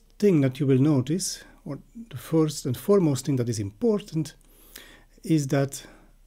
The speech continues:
the concept of data frame still exists, but we will call it differently. Instead of using data frames, we will use tibbles. Tibble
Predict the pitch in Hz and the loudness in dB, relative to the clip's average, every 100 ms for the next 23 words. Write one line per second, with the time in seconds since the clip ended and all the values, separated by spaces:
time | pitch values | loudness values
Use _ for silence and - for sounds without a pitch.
0 | _ - - 143 160 139 135 127 101 165 | _ -16 -10 -2 0 0 -2 -4 -2 0
1 | 226 180 127 139 120 120 120 - _ _ | 0 -2 -4 -2 0 -2 -4 -12 _ _
2 | - - - 233 156 123 127 123 - - | -20 -12 -2 0 0 0 -2 -2 -10 -14
3 | - 143 147 139 135 - 139 131 107 120 | -6 -4 -2 0 0 0 0 0 0 -6
4 | - 107 - 104 - _ - - - 143 | -6 -12 -12 -18 -20 _ -20 -20 -8 -4
5 | 131 254 247 214 190 139 113 95 165 220 | 0 0 0 0 -2 -2 -4 -2 -2 -2
6 | 185 - 165 165 - 143 131 123 120 - | -6 -2 -2 -2 -4 -2 0 0 -4 -8
7 | - _ _ _ - 107 104 - - - | -20 _ _ _ 0 0 -2 -10 -12 -14
8 | _ - - - - - - 214 254 254 | _ -20 -20 -20 -20 -14 0 2 4 2